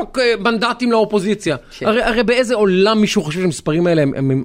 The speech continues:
Speaker 1: אמיתיים? באיזה עולם מישהו מדפיס אותם ורוצה שיתייחסו אליו ברצינות? אז בסדר, רוצים לייצר מציאות.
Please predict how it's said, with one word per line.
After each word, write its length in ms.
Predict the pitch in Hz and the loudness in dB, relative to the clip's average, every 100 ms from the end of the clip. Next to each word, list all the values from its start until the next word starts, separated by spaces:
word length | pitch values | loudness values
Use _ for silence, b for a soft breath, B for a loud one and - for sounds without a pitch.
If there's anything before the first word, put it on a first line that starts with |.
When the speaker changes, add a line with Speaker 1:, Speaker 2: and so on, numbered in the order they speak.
| 131 | -4
Speaker 1:
אמיתיים? 440 | 127 - 127 147 | -6 -4 -6 -4
באיזה 220 | 131 143 | -4 -2
עולם 340 | 165 131 131 147 | -2 -2 -2 -2
מישהו 180 | 147 151 | -4 -6
מדפיס 360 | - 156 147 | -6 -6 -6
אותם 240 | 151 151 151 - B B | -6 -8 -8 -14 B B
ורוצה 220 | 127 127 147 | -6 -4 -4
שיתייחסו 320 | 139 - 143 | -8 -6 -4
אליו 120 | 131 | -2
ברצינות? 480 | 123 120 120 113 135 | -4 -6 -8 -8 -8
אז 100 | 160 | -10
בסדר, 320 | 175 226 196 | -4 -4 -2
רוצים 260 | 139 170 175 | -4 -4 -4
לייצר 280 | 143 160 | -2 -4
מציאות. 420 | 143 123 127 107 | -4 -6 -6 -8